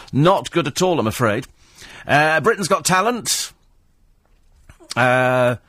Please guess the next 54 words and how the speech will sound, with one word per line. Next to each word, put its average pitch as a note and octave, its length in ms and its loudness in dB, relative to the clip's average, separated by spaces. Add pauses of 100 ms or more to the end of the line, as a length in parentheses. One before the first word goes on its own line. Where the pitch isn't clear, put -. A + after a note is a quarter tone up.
(160)
the - 60 -14
guys C3 260 -4
from, B2 480 -4
uh, A#2+ 480 -2
Nick B2+ 240 -8
and D2 100 -12
Chris G#2+ 240 -8
and D#2+ 120 -8
Crawley. B2 600 -2 (380)
Peter F#3+ 220 2
Andre D3 320 2
has C#3 160 0
an C#3 60 0
album C3 280 0
out F#2 140 -6
soon. G2 220 -4
Oh, C#3+ 120 2
I D3 40 4
know. C#3+ 360 0
We're A#2+ 120 -2
well C#3 200 0
aware A#2 200 0
of G2 100 -6
Peter A2+ 220 -8
Andre's G2 300 -6
album G#2+ 320 -2 (220)
and C3 200 2
Jordan's B2 400 0
book. - 400 -2 (440)
Shame D#3 300 2
about F#2 180 -4
the - 60 -16
coverage D#2+ 400 -10
in E2 100 -6
the D2+ 60 -8
paper. E2+ 360 -8
I C3 160 2
hope A#2 220 0
he G2+ 80 -4
divorces E2+ 460 -6
her D#2+ 60 -8
and D#2+ 100 -8
takes F2+ 240 -6
her - 60 -12
for D#2+ 60 -10
six - 240 -10
million. D#2 320 -6 (420)
'Cause F#3 160 2
let's C4+ 140 4
face F3+ 300 0
it, F2 100 -10 (200)
they've B2 160 0
earned D3+ 220 0
it. - 80 -6